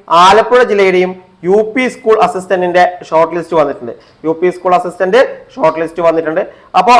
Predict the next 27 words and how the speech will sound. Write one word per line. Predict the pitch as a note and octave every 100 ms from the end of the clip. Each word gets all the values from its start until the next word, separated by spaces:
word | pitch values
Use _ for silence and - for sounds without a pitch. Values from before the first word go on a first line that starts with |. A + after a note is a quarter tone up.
| G#3
അതിന്റെ | G3+ B3 B3+ -
കട്ട് | F#3+ - A#3
ഓഫ് | A#3
എത്രയാണെന്നും | G#3+ G3+ F#3+ F#3 F3 G3 - _ E3
ലിസ്റ്റിലെ | G3 G3 B3 B3 A#3+ F3+ F#3
ആളുകളുടെ | A3 A#3+ A3+ G#3+
എണ്ണവും | F#3 F#3+ F#3+
നമുക്കൊന്ന് | F3+ E3+ E3 D3
പരിശോധിക്കാം. | C3+ D#3 D3+ F3+ G#3 - - _
കൂടാതെ | F#3 A3+ A3 A#3+ A#3+ - - F3
മുൻ | A3+ A#3+
വർഷത്തെ | B3+ A#3+ A#3+ A#3+
കട്ട് | G3+ - F#3
ഓഫും | F#3+ A3 - _ F3
ലിസ്റ്റിൽ | G3 A#3+ A#3 G3+
ഉൾപ്പെട്ടവരുടെ | G3+ G3+ A#3 A3+ G#3+ G3+ F3+
എണ്ണവും | F3+ G3 B3+ - - -
നിലവിലെ | F#3+ A#3+ C4 A#3+ A#3+ B3+ F3
നിയമന | F3+ G#3 B3 C4+ C#4 A3+
നിലയും | G3+ G3
വെച്ചിട്ടാണ് | F#3 F#3+ F3+ F3+ F3
നമ്മൾ | G3 C#4 - - D#3+
ഇത് | G3
പരിശോധിക്കാൻ | F3+ D#3+ F3+ E3+ F3 F3
വേണ്ടി | G3 C#4
പോകുന്നത്. | D4 C#4+ D#3+ A#2+ - - - G3
ഓക്കെ, | A#3